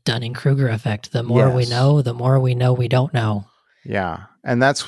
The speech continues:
Speaker 2: that's why I subscribe to mysticism, because it's, mysticism is this, like, value of, uh, just unknowing, and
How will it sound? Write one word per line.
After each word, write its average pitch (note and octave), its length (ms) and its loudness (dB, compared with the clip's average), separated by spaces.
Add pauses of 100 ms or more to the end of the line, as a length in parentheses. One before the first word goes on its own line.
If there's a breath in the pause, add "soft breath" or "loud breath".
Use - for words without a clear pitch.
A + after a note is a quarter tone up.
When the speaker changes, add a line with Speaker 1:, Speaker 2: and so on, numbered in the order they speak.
(140)
Speaker 2:
that's C3 380 0
why C3 520 0
I A#2+ 140 -4
subscribe A2 640 0
to G2+ 80 -2
mysticism, G2+ 920 -2
because G2+ 400 -2
it's, - 240 -2 (360 loud breath)
mysticism A2+ 840 0
is G#2 180 -2
this, G2+ 380 -6
like, G2 400 0 (1120)
value A2+ 720 2
of, G2 360 0
uh, F#2+ 340 0 (400)
just - 340 -8 (120)
unknowing, G#2+ 1000 0
and F#2+ 520 -4